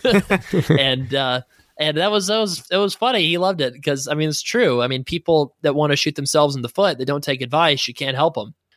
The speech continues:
I've had a couple people, so, you know, in terms of, of, like, what's a good refund rate for a business, right? Or, or a good, like, satisfaction versus dissatisfaction level. So we've had, you know, probably six to, you know, half a dozen to a dozen folks that haven't been satisfied out of, like,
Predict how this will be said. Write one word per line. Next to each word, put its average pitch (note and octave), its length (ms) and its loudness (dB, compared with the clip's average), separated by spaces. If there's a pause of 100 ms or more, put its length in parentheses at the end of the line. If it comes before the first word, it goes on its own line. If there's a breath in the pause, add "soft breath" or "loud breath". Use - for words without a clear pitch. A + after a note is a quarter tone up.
I've C#3 120 -2
had D#3 120 2
a C3 60 -2
couple D#3 280 -2
people, C#3 300 -4
so, B2 340 -2 (240)
you C3+ 80 0
know, C3+ 60 2
in B2+ 100 -2
terms C#3 320 -4
of, A#2 300 -4
of, A#2 300 -6
like, B2 200 -6
what's D3 220 0
a C#3 60 -2
good C3 400 0 (180)
refund D3+ 520 0
rate D#3 280 0
for C3 120 -4
a A#2+ 60 -4
business, D3 500 -2
right? D#3 240 0
Or, B2 140 -2
or B2 160 -4
a B2 60 -6
good, C3+ 340 0
like, A#2+ 320 -2 (300)
satisfaction C#3+ 580 -2
versus B2 240 -6
dissatisfaction C3+ 720 -4
level. C#3 320 -2 (220 soft breath)
So - 140 0
we've G#3 180 2
had, F3+ 280 0
you D#3 80 0
know, D3+ 80 0
probably D3 300 0
six - 420 -2
to, C3 640 0
you C3+ 140 -6
know, A2+ 60 -2
half C#3+ 180 -2
a - 20 -12
dozen C#3 280 -2
to B2+ 40 -2
a A#2+ 40 -2
dozen C3 260 -2
folks B2+ 320 -2
that B2+ 80 -4
haven't B2 320 -2
been B2 140 -4
satisfied B2+ 500 0
out A#2+ 120 0
of, A#2 80 -4
like, A2+ 240 -4